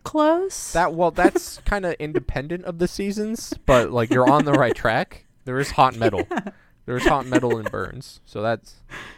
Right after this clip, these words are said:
Speaker 2: I'm, I'm, you know, I, uh, I, there's just something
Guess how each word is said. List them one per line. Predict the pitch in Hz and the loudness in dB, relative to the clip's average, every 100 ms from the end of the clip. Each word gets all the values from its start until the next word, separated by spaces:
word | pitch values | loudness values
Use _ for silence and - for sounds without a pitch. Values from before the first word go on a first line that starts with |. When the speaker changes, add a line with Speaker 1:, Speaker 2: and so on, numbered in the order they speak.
| - _ _ _ - | -20 _ _ _ -18
Speaker 2:
I'm, | 123 139 | -16 -6
I'm, | 143 151 | -6 -6
you | 151 | -6
know, | 135 107 - | -4 -4 0
I, | 143 143 | 2 2
uh, | 113 69 - _ _ _ _ _ _ _ | 0 -6 -16 _ _ _ _ _ _ _
I, | - - - - - - - - _ _ _ _ - | -20 -14 -16 -16 -20 -20 -20 -20 _ _ _ _ -10
there's | 160 | -10
just | 208 - | -8 -4
something | 202 - 208 143 | -6 -4 -8 -8